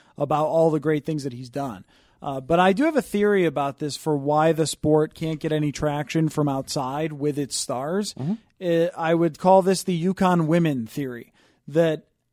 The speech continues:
Speaker 1: everybody knows about the Yukon women's basketball team. Everyone. I can stop people in the halls of our building and be like, "Yukon women." They'd be like, "Oh, they, uh, they win a lot, right?"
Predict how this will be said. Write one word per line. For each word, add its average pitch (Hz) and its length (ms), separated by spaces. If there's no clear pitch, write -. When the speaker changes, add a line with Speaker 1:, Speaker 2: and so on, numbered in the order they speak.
Speaker 1:
everybody 226 580
knows 180 600
about 156 380
the 160 80
Yukon 156 400
women's 151 220
basketball 143 460
team. - 200
Everyone. 175 680
I 151 100
can 170 220
stop - 320
people 214 260
in 190 60
the 170 80
halls 208 340
of 220 80
our 208 100
building 170 360
and 131 80
be 156 100
like, 143 280
"Yukon 214 300
women." 190 280
They'd 139 60
be 160 120
like, 143 180
"Oh, 196 140
they, 180 220
uh, 175 100
they 160 140
win 185 200
a 214 60
lot, 117 240
right?" 185 280